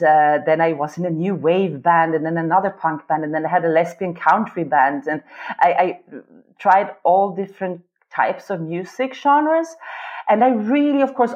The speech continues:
always, always wanted to do comedy, but I was too scared to, to be completely honest, I was too scared because when you, I think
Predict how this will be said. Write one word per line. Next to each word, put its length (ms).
always, 400
always 300
wanted 260
to 80
do 140
comedy, 600
but 300
I 140
was 160
too 160
scared 420
to, 140
to 120
be 60
completely 380
honest, 240
I 20
was 200
too 160
scared 400
because 340
when 260
you, 280
I 140
think 380